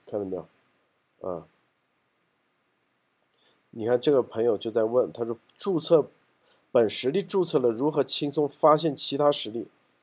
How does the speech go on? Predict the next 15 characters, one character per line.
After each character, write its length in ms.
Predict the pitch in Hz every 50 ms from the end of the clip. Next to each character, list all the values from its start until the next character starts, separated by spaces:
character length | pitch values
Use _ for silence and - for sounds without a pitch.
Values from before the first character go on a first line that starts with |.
| _ _ _ _ _ _ _ _ _ _
这 180 | - - 165 147
是 360 | 123 - 123 113 107 104 76
一 140 | 73 107 110
个 140 | 104 120 104
很 180 | - 90 78
问 140 | 92 101 98
题， 140 | - 98 -
他， 140 | - 110 104 -
所 300 | - - - - 113 123
以 60 | 123
很 200 | - - 80 76
多 200 | 80 113 117 113
人 200 | 98 90 92 101 -
都 160 | - 117 117
想 260 | 110 - - 92 71